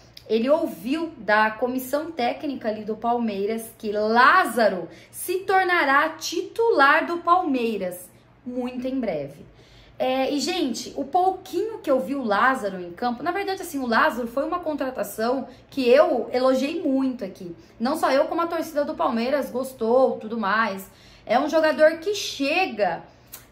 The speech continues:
pra fazer a diferença, é assim que eu vejo. É um jogador que, se-, que, que chega pra buscar o seu espaço como titular. E o André Hernan disse que ouviu da comissão que ele vai ser titular.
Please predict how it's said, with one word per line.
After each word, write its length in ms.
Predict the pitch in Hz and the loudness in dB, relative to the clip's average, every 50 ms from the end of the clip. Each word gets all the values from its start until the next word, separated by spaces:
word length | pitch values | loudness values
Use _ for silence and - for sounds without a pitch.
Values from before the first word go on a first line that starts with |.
| _ _ | _ _
pra 140 | 320 427 | -2 0
fazer 280 | 427 427 392 - 370 370 | 2 2 2 0 2 -2
a 60 | 381 | -2
diferença, 560 | 370 - - 370 381 330 240 196 190 - - | -4 -4 -6 -2 0 0 0 0 -4 -4 -4
é 40 | 233 | -4
assim 240 | 233 233 - 294 302 | -4 -4 -4 -6 -4
que 100 | 285 320 | -2 -2
eu 80 | 320 277 | -2 -2
vejo. 400 | 196 208 208 170 170 165 - - | -4 -6 -6 -6 -6 -8 -8 -6
É 80 | 175 196 | -4 -4
um 100 | 220 220 | -4 -4
jogador 340 | 233 233 247 240 220 240 | -2 -2 -2 -2 -2 -4
que, 80 | 233 - | -6 -6
se-, 340 | - - 269 262 262 262 262 - | -8 -4 -2 -2 -2 -2 -4 -6
que, 180 | 285 277 262 - | -6 -6 -6 -6
que 160 | - - 269 | -8 -6 -6
chega 440 | - - - 311 330 339 262 233 - - - - - - | -4 -2 0 0 0 2 0 -2 -2 -6 -12 -20 -12 -4
pra 140 | - 330 330 | 0 0 0
buscar 340 | 330 349 330 - 311 302 311 | 0 0 -2 0 2 0 2
o 20 | |
seu 140 | 311 302 294 | 2 0 -2
espaço 360 | 285 - - 262 269 269 - | -2 -2 -2 -2 -4 -2 -4
como 160 | - 285 277 | -6 -6 -6
titular. 560 | 277 - - - 320 311 240 196 185 180 - - - - - - | -6 -8 -10 -6 -2 2 2 2 2 0 -2 -8 -14 -20 -12 -8
E 60 | 339 | -2
o 40 | 330 | 0
André 240 | 330 320 277 294 285 | 0 2 4 2 2
Hernan 240 | 269 269 269 269 269 | 2 2 0 0 -2
disse 240 | - 269 262 - | -2 -4 -6 -6
que 60 | - 330 | -2 0
ouviu 220 | 311 233 233 233 | 0 0 0 -4
da 100 | 233 226 | -4 -4
comissão 680 | 226 226 220 240 262 - - - 220 226 254 302 320 - | -4 -4 -4 -4 -4 -4 -6 -4 -4 -4 -4 -4 -8 -12
que 240 | - - 403 427 415 - - | -8 -6 -6 -6 -6 -6 -6
ele 180 | - 359 359 359 | -4 -4 -2 0
vai 160 | 349 359 381 | 0 0 0
ser 320 | 370 - - 320 339 349 | -2 -4 -6 -6 -6 -6
titular. 720 | 359 - - - - 480 539 605 571 466 381 311 247 - | -6 -10 -14 -10 -6 -2 -2 0 2 2 2 2 0 -4